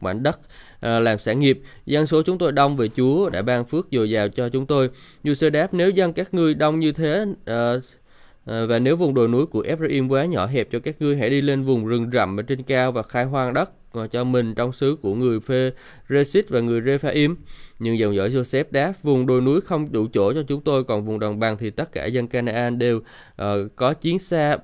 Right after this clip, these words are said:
bằng sắt, ờ, kể cả dân Bethsean, các khu định cư của họ cũng như là dân trong trũng Gideon." Vô bảo, Giuse bảo là nhà Joseph, tức là Ephraim và Manasseh,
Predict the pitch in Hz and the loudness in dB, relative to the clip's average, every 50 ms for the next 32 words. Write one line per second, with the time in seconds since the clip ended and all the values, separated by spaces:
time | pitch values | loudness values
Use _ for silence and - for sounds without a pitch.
0 | - - 127 120 110 101 101 - - 170 180 - - - - - 110 107 104 - | -8 -6 -4 -4 -2 -4 -4 -4 -4 -4 -4 -6 -8 -14 -10 -6 -4 -4 -4 -2
1 | 107 95 101 - 85 95 123 131 139 135 135 147 165 185 190 - - 143 - - | -2 -2 -2 -2 -4 -4 -2 -2 -2 -2 -2 -2 -2 -2 -2 -2 -2 -2 0 0
2 | 117 127 131 131 131 127 - - 165 - - - 160 151 135 104 90 92 - 131 | 2 2 2 0 -2 -4 -6 -8 -10 -10 -8 -6 -4 -2 0 -2 -2 -2 0 0
3 | 135 127 123 117 117 117 107 87 90 - 95 98 113 123 127 127 127 120 113 110 | 0 0 0 -2 -4 -2 -4 -4 -4 -4 -4 -4 -2 -2 0 0 0 0 -2 -2
4 | 95 95 98 110 113 113 - 120 117 - - 85 92 98 123 147 - 143 139 135 | -4 -4 -4 -4 -4 -4 -4 -6 -4 -4 -6 -6 -4 -6 -6 -4 0 2 2 4
5 | 131 127 131 - - - - - - - - - - - - 151 151 156 131 104 | 2 2 -2 -8 -20 -20 -20 -20 -20 -20 -20 -20 -8 -2 2 4 4 6 4 4
6 | 95 101 113 123 - - - - - 156 147 - - 160 151 147 123 98 65 71 | 2 2 0 -2 -4 -8 -14 -4 -2 -2 0 2 4 4 4 4 2 0 0 -2
7 | 127 139 143 127 120 113 117 113 110 113 117 135 131 135 160 170 - - - 202 | -2 -2 -2 -2 -2 0 0 0 0 0 0 -2 0 0 -2 -2 -2 -2 -4 -2
8 | 208 147 - 107 131 139 143 123 95 165 139 127 117 104 - - - 101 117 117 | -2 0 0 -2 0 0 0 0 2 2 2 2 0 -2 -4 -6 -6 -4 -2 -2
9 | 120 123 120 - 139 135 131 123 127 | -2 -2 0 2 4 4 4 4 2